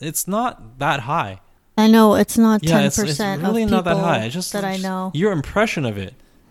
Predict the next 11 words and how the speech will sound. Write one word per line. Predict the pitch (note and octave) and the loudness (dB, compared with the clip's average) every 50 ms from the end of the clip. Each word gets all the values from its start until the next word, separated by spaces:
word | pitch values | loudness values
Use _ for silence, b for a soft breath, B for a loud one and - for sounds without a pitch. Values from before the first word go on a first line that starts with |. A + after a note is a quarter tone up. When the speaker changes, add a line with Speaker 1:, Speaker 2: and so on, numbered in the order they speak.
| _ _ _ | _ _ _
Speaker 1:
I | - A#2+ B2 | -4 -4 -4
think, | - E3+ E3 D3 - | -4 -4 -6 -6 -6
really | - B2 C#3 B2+ C#3 - | -6 -6 -4 -4 -4 -6
outstrips | A#2 A#2 A#2+ - - - - C3+ B2+ G#2 - - - - - - - _ _ _ _ _ _ _ | -6 -8 -8 -8 -10 -10 -6 -6 -6 -6 -6 -8 -12 -12 -10 -12 -14 _ _ _ _ _ _ _
the | - G2+ | -12 -10
reality | G#2 G#2 G#2 A2 B2 A#2 G#2+ G2 G2 F#2 | -8 -8 -8 -6 -8 -8 -8 -10 -12 -16
of | F2+ F#2 | -18 -18
it. | F#2+ - - _ _ - - _ _ _ - | -20 -20 -20 _ _ -20 -20 _ _ _ -16
There | G#2+ G2+ A#2+ B2 B2+ B2+ B2+ | -8 -4 -2 -2 -2 -2 -4
is | A#2+ G#2+ | -4 -4
not, | A#2+ B2 B2+ C3+ - - - _ | -2 -2 -2 -2 -4 -8 -16 _